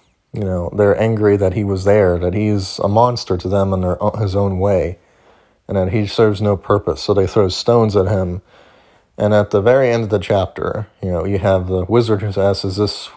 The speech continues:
the lesser evil that you so intended?" And the, uh, Witcher replies, "It is." And then he, of course, flees the town before anyone else could do him harm. And, uh, that's the, uh, one of my favorite chapters.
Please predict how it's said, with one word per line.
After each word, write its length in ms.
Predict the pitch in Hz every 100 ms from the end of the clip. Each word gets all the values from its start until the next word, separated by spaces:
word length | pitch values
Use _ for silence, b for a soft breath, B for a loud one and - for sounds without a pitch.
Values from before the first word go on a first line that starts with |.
| _
the 80 | 107
lesser 360 | 104 104 - 107
evil 280 | 107 107
that 180 | 104 104
you 320 | 104 101 104
so 240 | 101 104 104
intended?" 460 | 98 104 107 110
And 280 | 98 95 92 b b b b b b b b -
the, 440 | 110 104 101 95 104 _ _ _ _ -
uh, 280 | 95 90 87 b b b _ _ -
Witcher 520 | - 101 101 98 95
replies, 720 | 95 87 - 95 90 87 85
"It 140 | - 90
is." 400 | 90 80 - - _
And 160 | 98 101
then 200 | 98 98
he, 160 | 95 101
of 160 | 90
course, 420 | - 98 92 - -
flees 380 | - 107 101 92
the 80 | 90
town 320 | 85 92 92
before 460 | 87 - 92 87 90
anyone 320 | 98 92 90
else 200 | 90 87
could 140 | -
do 120 | 92 90
him 140 | 87
harm. 300 | 82 78 127 b b b b b b b b b b b _
And, 300 | 120 123 123
uh, 380 | 131 131 135 135
that's 320 | 143 151 -
the, 80 | 175
uh, 680 | 170 175 170 - 139 131 123
one 160 | 135
of 40 | 147
my 80 | 143
favorite 300 | 151 147 -
chapters. 580 | 147 139 - - -